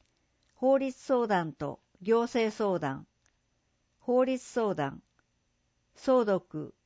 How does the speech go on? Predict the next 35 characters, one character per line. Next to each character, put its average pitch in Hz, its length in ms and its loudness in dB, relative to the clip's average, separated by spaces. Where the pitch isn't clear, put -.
離 190 120 -4
婚 247 280 0
な 220 140 -2
ど 165 240 -4
民 233 260 -4
事 254 160 -4
ト 247 140 -2
ラ 247 140 2
ブ 226 140 -2
ル 190 100 -4
に 170 160 -6
つ - 120 -8
い 156 140 -6
て、 - 240 -10
弁 208 280 -2
護 240 120 -2
士 214 200 -6
に 190 100 -4
よ 170 140 -6
る 151 80 -8
相 165 280 -4
談。 151 280 -6
一 - 260 -2
人 226 100 -4
三 208 300 -2
十 214 140 -4
分 185 280 -8
間。 135 320 -8
二 240 200 0
十 240 220 0
六 185 260 -2
日 196 300 -6
月 185 300 -2
曜 180 260 0
日、 147 180 -12